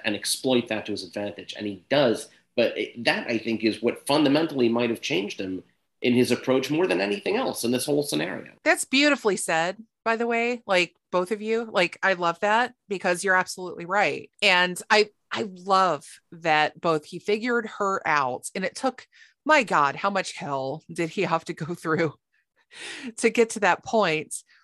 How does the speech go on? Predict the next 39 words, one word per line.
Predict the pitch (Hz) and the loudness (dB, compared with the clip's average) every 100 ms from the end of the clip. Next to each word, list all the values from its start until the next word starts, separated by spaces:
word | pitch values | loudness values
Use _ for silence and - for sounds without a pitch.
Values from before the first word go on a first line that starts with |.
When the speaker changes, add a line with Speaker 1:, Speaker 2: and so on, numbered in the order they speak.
| _ _ _ _ | _ _ _ _
Speaker 2:
But | 185 180 175 | 0 2 4
when | 202 202 190 - | 2 2 -2 -4
he | 311 311 294 285 269 | 0 2 2 0 -4
lays | 208 202 202 208 220 | -6 2 4 4 2
that | 202 175 | 2 2
out | 160 156 165 | 2 0 -2
to | 180 | -6
her | 196 185 185 190 - | -4 -2 0 -2 -6
in | 185 170 | -8 -4
those | 165 165 | -4 -2
last | 165 165 165 175 | 0 0 0 -4
moments, | 156 147 165 - | -4 -4 -6 -2
and | 220 | 0
I | 302 | 0
think | 427 - | -2 -4
he | 269 | -6
does, | 180 190 185 180 | 0 0 0 -6
this | 233 247 | -6 -4
is | 330 | -8
book | - 214 208 | 0 0 0
and | 190 | -4
movie | 175 160 160 | -4 -4 -2
are | |
running | 156 160 143 | -2 -4 -6
parallel | - 143 143 139 120 | -6 -4 -4 -4 -6
here | 143 143 135 - - - - - - | -8 -8 -8 -10 -12 -18 -20 -20 -6
at | - 156 | -2 0
this | 156 143 | 0 -4
point | - 143 139 - - - _ _ | -4 -6 -4 -10 -16 -20 _ _
because | - 220 208 | -2 0 0
she | 214 | -2
hadn't | 190 208 - 190 | 0 0 0 -4
read | 175 156 | -4 -4
the | 156 | -2
last | 151 143 | -2 -2
chapter | - 139 139 135 | -6 -8 -8 -8
yet. | 135 135 156 | -8 -6 -4
That's | 151 - | -4 -2
right. | 147 139 - | -2 -2 -8